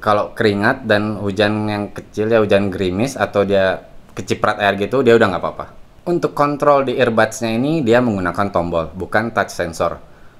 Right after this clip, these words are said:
Ya, itu preferensi masing-masing ya, ada yang lebih suka touch sensor, ada yang lebih suka tombol.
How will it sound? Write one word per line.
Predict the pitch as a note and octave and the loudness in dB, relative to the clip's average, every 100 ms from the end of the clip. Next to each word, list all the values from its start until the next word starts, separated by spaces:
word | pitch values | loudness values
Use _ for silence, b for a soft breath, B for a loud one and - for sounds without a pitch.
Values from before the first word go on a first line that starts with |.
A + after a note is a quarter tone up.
| - | -6
Ya, | A2+ C3 C#3+ B2 - A2+ | 0 2 2 0 -4 -6
itu | G#2+ D3 | -6 -2
preferensi | A#2+ G#2+ G2 F2+ F#2 | 0 0 -2 -2 -6
masing-masing | F2 F2 F2+ B2 G#2 | -4 -2 -2 0 -2
ya, | |
ada | F#2+ F2 | 0 -2
yang | F2 | -2
lebih | E2+ | -6
suka | E2 - D#2+ | -8 -6 -4
touch | E2+ | -4
sensor, | F#2+ F#2+ B2 D3 | -2 -4 2 2
ada | A#2 | 2
yang | F#2+ F#2+ | 0 -2
lebih | E2+ | -6
suka | F2 F2 - | -6 -4 -4
tombol. | D#2+ D2+ C#2+ | -4 -6 -8